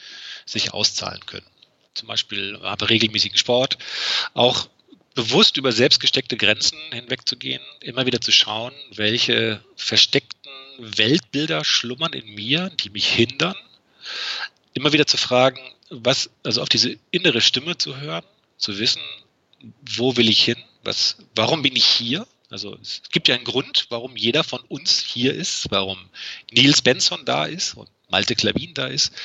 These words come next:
und andere. Es gibt, gibt einen Grund dafür, sonst wären wir ja nicht hier. Sich diese Frage zu stellen und auch darauf eine Antwort zu finden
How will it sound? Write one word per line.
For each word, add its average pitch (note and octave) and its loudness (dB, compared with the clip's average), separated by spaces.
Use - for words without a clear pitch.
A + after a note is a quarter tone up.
und - -12
andere. C3+ 0
Es - 0
gibt, - -2
gibt - 0
einen A#2 0
Grund C#3+ 2
dafür, F#3+ -2
sonst - 0
wären G#2+ 2
wir A2 4
ja G#2 4
nicht G2 -2
hier. C#3+ -6
Sich G#2+ -4
diese C3 -2
Frage A2+ 2
zu - 0
stellen A#2 4
und - -20
auch A2+ -10
darauf G2 -4
eine F#2 -2
Antwort G2 -6
zu F#2+ 0
finden G2 -6